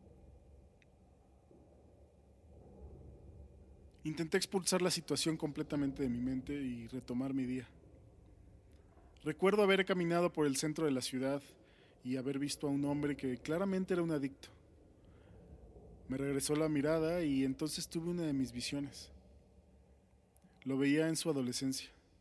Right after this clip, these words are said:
hace muchos años, charlando con su madre. Ella le estaba hablando acerca de los peligros de consumir drogas. Y él actuaba como si no tuviera ningún interés por la conversación.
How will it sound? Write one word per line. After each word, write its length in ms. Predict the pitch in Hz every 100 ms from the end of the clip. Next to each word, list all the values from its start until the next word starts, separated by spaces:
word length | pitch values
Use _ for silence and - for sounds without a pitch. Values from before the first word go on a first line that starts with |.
| _
hace 200 | 147 -
muchos 320 | 151 - -
años, 380 | 139 127 - - - - - - - - - - -
charlando 480 | 151 143 170 190 190
con 140 | 170
su 100 | 165
madre. 340 | 160 170 165 123 - _ _ - - - - - - - _ - - - -
Ella 200 | 165 202
le 80 | 214
estaba 240 | - 190
hablando 280 | 185 170 175
acerca 300 | 170 170 165
de 80 | 160
los 120 | 139
peligros 400 | - 139 143 147
de 80 | 135
consumir 440 | 131 120 123 127
drogas. 480 | 123 120 113 - - - - - - - - - - - - - - - - - - - - -
Y 100 | 139
él 100 | 151
actuaba 420 | - 151 160 160
como 180 | 139 131
si 160 | -
no 80 | 139
tuviera 300 | 139 151 156
ningún 320 | 151 139 143
interés 380 | 151 135 131 135
por 160 | - 131
la 80 | 123
conversación. 600 | 117 117 113 120 -